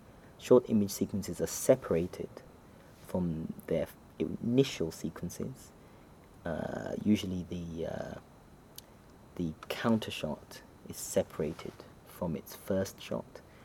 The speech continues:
So you have a shot and then a counter shot which explains the first shot, but we've separated them, so you don't know why a little boy turns his head, 'cause you don't see what causes this,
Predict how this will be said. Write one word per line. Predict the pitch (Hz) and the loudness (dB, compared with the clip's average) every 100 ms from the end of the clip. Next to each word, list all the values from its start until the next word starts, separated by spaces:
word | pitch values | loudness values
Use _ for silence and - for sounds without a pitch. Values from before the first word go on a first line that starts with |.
| - - - | -20 -20 -20
So | - 82 | -4 2
you | 82 82 | 2 2
have | 82 | -2
a | - | -4
shot | - 117 120 - - - - - | 6 6 6 2 -16 -16 -20 -10
and | 92 85 | -4 -2
then | 85 | -2
a | 82 | -2
counter | - 98 98 | 0 0 0
shot | - 90 - - | -2 -2 -2 -8
which | - - - - - - - - | -10 -10 -16 -20 -20 -20 -20 -12
explains | - - - 110 110 107 98 | -10 -8 -2 6 8 8 4
the | - | -2
first | - - - | -2 -2 -2
shot, | - - - - - | -4 -6 -6 -8 -2
but | - | 0
we've | 90 | 0
separated | - - - - - - | 0 0 0 -4 -6 -8
them, | - - | -12 -12
so | - - | -12 -4
you | 92 85 | -2 2
don't | 101 92 85 | 2 2 0
know | 87 85 85 - - - - - | -2 -2 -4 -10 -20 -20 -18 -10
why | 90 92 95 90 87 87 101 - - - - - - | -2 2 4 2 0 -2 -6 -14 -20 -20 -20 -16 -4
a | |
little | 92 92 92 | 0 0 0
boy | 85 85 87 | 2 2 2
turns | - - 85 85 | 0 -4 -4 -4
his | 80 | -6
head, | - - - - - - - - - - - - - - - - | -4 -4 -6 -14 -18 -20 -20 -20 -20 -20 -20 -20 -20 -20 -12 -4
'cause | 90 | 0
you | 92 | 4
don't | 95 92 | 4 4
see | - 95 90 - | 2 2 0 -4
what | - 98 92 - - | -4 4 4 2 -4
causes | - 113 104 95 78 | 0 6 6 4 -4
this, | - - - | -4 -6 -10